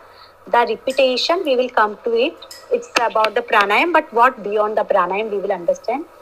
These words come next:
और इस प्रकार प्राणायाम में निष्ठावान अभ्यास द्वारा श्वास एवं प्रश्वास के कारण को रोक देते हैं, यानी the need get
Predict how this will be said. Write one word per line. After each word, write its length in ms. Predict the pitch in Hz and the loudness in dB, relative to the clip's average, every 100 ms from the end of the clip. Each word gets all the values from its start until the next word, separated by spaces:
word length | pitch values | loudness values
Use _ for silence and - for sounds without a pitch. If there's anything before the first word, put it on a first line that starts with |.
| - - - - - | -20 -20 -20 -20 2
और 160 | - 381 | 4 4
इस 280 | - 415 - - | 4 -2 -4 0
प्रकार 380 | 403 392 392 403 - | 0 6 6 6 4
प्राणायाम 640 | 247 240 277 311 220 147 - - - _ - - - _ _ - | 2 4 4 4 2 -2 -14 -20 -20 _ -20 -20 -20 _ _ -2
में 140 | 349 | -2
निष्ठावान 960 | 302 262 - - - 415 403 339 359 359 - | 0 -4 -6 -8 -4 0 4 4 4 0 -4
अभ्यास 600 | 190 - 233 269 339 - - | -6 -4 4 4 4 0 0
द्वारा 400 | 208 185 202 170 - - - - - - - - - | 2 4 4 2 -2 -14 -20 -20 -20 -20 -20 -20 -20
श्वास 640 | - 240 262 311 403 - - - | -8 4 6 6 4 -6 -8 0
एवं 360 | 254 254 339 330 - - - _ _ - | 2 2 0 -2 -12 -20 -20 _ _ 2
प्रश्वास 680 | 370 359 - 285 247 254 - | 2 2 0 4 4 2 -2
के 80 | 285 269 | -4 2
कारण 400 | 240 202 202 277 311 - | 4 4 4 -2 -4 -2
को 120 | 180 147 - - - - - - 165 | -2 -2 -14 -20 -20 -20 -20 -20 -10
रोक 440 | 202 269 311 - | 0 0 0 -8
देते 520 | 214 175 185 170 202 196 | -10 -4 -4 -4 -6 -6
हैं, 260 | 180 170 | -4 -4
यानी 240 | 180 190 208 | -2 -4 -2
the 180 | 208 208 | -2 -2
need 340 | 190 208 240 240 - - | -2 -4 -4 -6 -12 -4
get 160 | 196 | -4